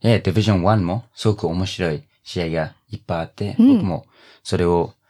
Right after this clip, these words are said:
Speaker 1: 試合、自分たちの試合が終わったりとか、その前の日とか、もう毎日ラグビー見てる、
Speaker 2: うん。
Speaker 1: えー、状態ではありますけど、えー、Division oneは今年トップfourが、
Speaker 2: うん。
Speaker 1: まあ、準決勝、決勝に行くような感じですけど、
Speaker 2: はい。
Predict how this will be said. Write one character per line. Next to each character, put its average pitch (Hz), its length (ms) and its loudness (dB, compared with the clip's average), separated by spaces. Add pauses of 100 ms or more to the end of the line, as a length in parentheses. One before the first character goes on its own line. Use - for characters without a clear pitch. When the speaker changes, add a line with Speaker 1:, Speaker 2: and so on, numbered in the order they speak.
(220)
Speaker 1:
試 92 260 -2
合、 87 60 0
自 82 260 -4
分 95 140 2
た - 80 -6
ち - 80 -6
の 85 80 -2
試 - 140 -4
合 - 60 0
が 80 120 0
終 80 60 -2
わ 82 60 -6
っ - 20 -12
た 90 100 -4
り 78 100 -2
と 76 120 -8
か、 82 80 -8
そ - 160 -4
の 82 80 0
前 82 220 0
の 85 80 2
日 - 120 -8
と - 80 -8
か、 80 260 -4 (220)
も 76 260 0
う 85 40 -6
毎 98 180 6
日 85 440 -2
ラ 226 120 4
グ 220 80 6
ビ 98 100 4
ー 80 40 -2
見 80 120 -4
て 85 120 -2
る、 76 180 -8 (400)
Speaker 2:
う 90 40 -2
ん。 - 20 2
Speaker 1:
え 78 320 2
ー、 - 80 -14
状 87 200 0
態 87 400 -4 (220)
で 87 80 -2
は 85 40 2
あ 82 40 -2
り 85 60 0
ま 90 80 -2
す - 80 -12
け 101 100 -2
ど、 139 240 0 (300)
え 85 440 2 (260)
ー、 104 80 2
Division 95 340 2
one 98 280 2
は 85 140 0
今 - 160 -8
年 90 320 -2
ト - 160 0
ッ - 40 4
プ - 120 -18
four 220 480 4
が、 240 300 2
Speaker 2:
う - 20 -20
ん。 - 40 -20 (300)
Speaker 1:
ま 85 100 0
あ、 80 60 2
準 90 240 0
決 87 180 -2
勝、 82 220 0
決 - 320 -2
勝 87 320 4
に 90 160 2
行 92 100 0
く 87 280 0
よ 95 140 2
う 87 60 2
な 80 80 -2
感 87 200 0
じ 87 100 0
で 92 60 0
す - 80 -10
け 98 80 2
ど、 117 80 4
Speaker 2:
は 147 60 0
い。 - 40 -20